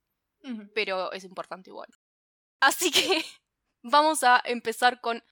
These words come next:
Speaker 2: los political statements, decimos los demonios, o como le,
Speaker 1: Los demonios,
Speaker 2: como
Speaker 1: los
Speaker 2: querramos
Speaker 1: political
Speaker 2: decirle.
Speaker 1: statements. Sí, porque es, es justamente eso, son como problemas sociales de los cuales, eh, ellos querían pronunciarse.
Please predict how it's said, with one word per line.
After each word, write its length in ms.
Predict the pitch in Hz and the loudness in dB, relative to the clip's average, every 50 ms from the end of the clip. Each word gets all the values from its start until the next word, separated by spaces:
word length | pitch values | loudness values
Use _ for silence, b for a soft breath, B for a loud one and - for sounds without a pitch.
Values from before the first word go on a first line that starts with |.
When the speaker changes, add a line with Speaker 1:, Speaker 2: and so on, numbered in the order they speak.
| _ _ | _ _
Speaker 2:
los 160 | - 233 220 | -12 -12 -6
political 340 | - 233 247 262 262 226 202 | -4 -4 -2 0 0 0 0
statements, 360 | - - 277 269 - 233 220 | 0 -2 -6 -6 -6 -6 -8
decimos 320 | 208 190 - 269 262 247 208 | -8 -10 -10 -8 -8 -8 -8
los 160 | 214 196 - | -10 -14 -14
demonios, 580 | - 202 220 247 277 294 277 240 202 - - - _ - | -10 -4 -2 -2 0 0 -2 -4 -4 -8 -12 -20 _ -16
o 80 | - - | -14 -10
como 200 | - 233 233 233 | -8 -6 -6 -4
le, 80 | 427 415 | -2 0
Speaker 1:
Los 140 | 339 320 | 0 0
demonios, 300 | 330 339 349 392 392 381 | 0 -2 -4 -4 -2 -2
Speaker 2:
como 180 | 381 - - 311 | -2 0 -2 -2
Speaker 1:
los 80 | 302 294 | -2 -2
Speaker 2:
querramos 280 | 247 240 247 247 254 240 | 0 0 0 0 0 -2
Speaker 1:
political 240 | 294 285 - - - | -6 -6 -6 -8 -10
Speaker 2:
decirle. 380 | - 330 330 330 320 320 311 302 | -8 -6 -6 -6 -6 -6 -8 -8
Speaker 1:
statements. 800 | 294 285 254 254 247 254 247 247 240 240 240 233 233 240 - _ _ _ _ _ _ | -8 -10 -12 -12 -14 -14 -14 -14 -14 -16 -16 -16 -18 -20 -20 _ _ _ _ _ _
Sí, 320 | - - 311 262 - _ _ - - _ _ _ | -14 -12 -12 -12 -12 _ _ -20 -20 _ _ _
porque 640 | - 233 226 220 233 233 233 233 233 226 220 - - _ - | -16 -14 -14 -12 -12 -12 -10 -10 -12 -12 -14 -16 -18 _ -4
es, 220 | 262 285 294 285 - | -4 -4 -4 -6 -10
es 100 | 285 262 | -14 -12
justamente 480 | - 294 269 269 294 262 269 269 262 262 | -12 -12 -10 -8 -8 -8 -8 -6 -6 -6
eso, 140 | 247 220 | -6 -8
son 540 | 214 240 254 262 262 269 269 269 262 240 - - - _ | -8 -8 -6 -6 -6 -8 -12 -14 -18 -18 -20 -20 -20 _
como 280 | - 214 202 208 208 208 | -12 -10 -10 -10 -10 -8
problemas 560 | 226 220 226 233 240 262 269 277 285 269 - | -6 -4 -4 -2 0 0 0 0 -2 -6 -8
sociales 460 | 269 247 - 277 269 269 285 311 285 | -10 -8 -4 -4 -2 -2 -2 -4 -4
de 80 | 262 208 | -6 -8
los 120 | 214 202 | -10 -8
cuales, 580 | - 240 233 220 226 233 247 254 - - - _ _ _ _ _ _ _ _ | -4 -2 0 0 0 -2 -6 -8 -12 -16 -20 _ _ _ _ _ _ _ _
eh, 220 | - 196 208 - - | -14 -12 -10 -8 -6
ellos 260 | 240 240 - 254 254 | -4 -4 -4 -4 -6
querían 360 | - 226 202 214 220 220 220 | -8 -6 -2 -2 -2 -2 -2
pronunciarse. 580 | 220 196 190 185 185 - - - - - - | -4 -6 -8 -8 -10 -18 -18 -20 -20 -20 -20